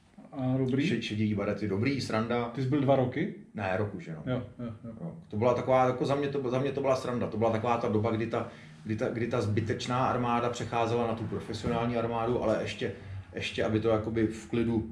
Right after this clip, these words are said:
Speaker 2: přešlo, tak tam byli ty základáci, už chodili jenom na rok.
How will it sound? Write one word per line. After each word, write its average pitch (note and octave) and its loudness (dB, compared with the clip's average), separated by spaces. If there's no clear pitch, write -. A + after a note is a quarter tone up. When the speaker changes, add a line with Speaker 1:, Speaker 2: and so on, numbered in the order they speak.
Speaker 2:
přešlo, A#2 0
tak G#2+ -4
tam A2+ 2
byli G2+ 2
ty G2+ -2
základáci, F#2+ 0
už G#2 -6
chodili G2+ 0
jenom F#2 0
na E2+ 0
rok. F#2+ -6